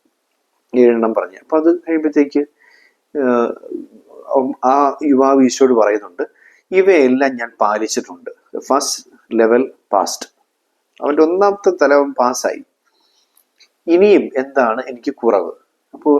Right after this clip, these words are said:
അപ്പോ അതൊരു സെക്കൻഡ് ലെവലിലേക്ക് പറയുക. സെക്കൻഡ് ലെവല് പറയുമ്പോഴാണ് പ്രശ്നം. അത് ടഫാ. ഈ സെക്കൻഡ് ലെവൽ എപ്പോഴും ടഫായിരിക്കും. നമ്മളിങ്ങനെ ഈ വീഡിയോ ഗെയിമൊക്കെ കളിക്കുന്നവർക്കറിയാം, ഒരു ഫസ്റ്റ് ലെവൽ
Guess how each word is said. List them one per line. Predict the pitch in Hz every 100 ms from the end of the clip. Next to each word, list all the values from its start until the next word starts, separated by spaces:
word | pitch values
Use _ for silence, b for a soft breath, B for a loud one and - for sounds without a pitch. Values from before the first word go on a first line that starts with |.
| 151 - 147
അപ്പോ | 160 156
അതൊരു | 165 165 175
സെക്കൻഡ് | - 202 180
ലെവലിലേക്ക് | 139 131 131 123
പറയുക. | 90 87 82 - b b b b b 165
സെക്കൻഡ് | - 160 240 226 180
ലെവല് | 151 147 160 - _ _ _ 147
പറയുമ്പോഴാണ് | 127 131 131 117 98 120 - _ -
പ്രശ്നം. | - - 92 - _ b b b b 147
അത് | 165 156 -
ടഫാ. | 98 - - - _ _ _ _ _ _ -
ഈ |
സെക്കൻഡ് | 160 180 175 226
ലെവൽ | 208 156
എപ്പോഴും | - 131
ടഫായിരിക്കും. | 113 - 104 85 82 98 _ _ _ _ -
നമ്മളിങ്ങനെ | 147 151 156 151 147 143
ഈ | 139 135 - 139
വീഡിയോ | 143 147 160
ഗെയിമൊക്കെ | 156 151 147 147
കളിക്കുന്നവർക്കറിയാം, | 143 120 127 131 117 101 98 104
ഒരു | 120 147
ഫസ്റ്റ് | 131 - 165
ലെവൽ | 151